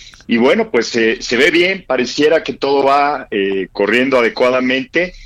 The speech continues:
y que estamos avanzando en la mejor promoción o en la mayor promoción que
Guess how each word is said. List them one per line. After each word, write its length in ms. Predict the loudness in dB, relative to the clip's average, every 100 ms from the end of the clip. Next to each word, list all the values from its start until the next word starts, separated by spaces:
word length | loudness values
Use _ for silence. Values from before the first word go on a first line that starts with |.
| -8
y 200 | -2 -2
que 120 | 0
estamos 320 | -2 -2 -2 -2
avanzando 680 | -2 -2 -2 2 2 2
en 120 | 0 -2
la 100 | 0
mejor 400 | -2 0 -2 0
promoción 500 | 0 0 0 2 2
o 40 |
en 60 | 0
la 60 |
mayor 320 | 0 0 0
promoción 500 | 0 -2 -2 0 -2 0
que 200 | -2